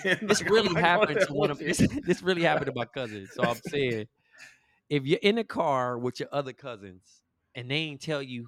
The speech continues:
Speaker 2: whatever is going on, and you like, "Yo, we gonna go to the store real quick," and the police stop y'all, and they take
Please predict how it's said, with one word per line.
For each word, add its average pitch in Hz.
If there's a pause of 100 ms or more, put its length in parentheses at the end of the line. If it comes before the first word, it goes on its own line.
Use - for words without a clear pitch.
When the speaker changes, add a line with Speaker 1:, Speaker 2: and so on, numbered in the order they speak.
(140)
Speaker 2:
whatever 127
is 101
going 107
on, 95 (840)
and 139
you 170
like, 131
"Yo, 175
we 175
gonna 170
go 185
to 175
the 160
store 185
real 151
quick," 131 (320)
and 120
the 117
police 165
stop -
y'all, - (640)
and 151
they 170
take 175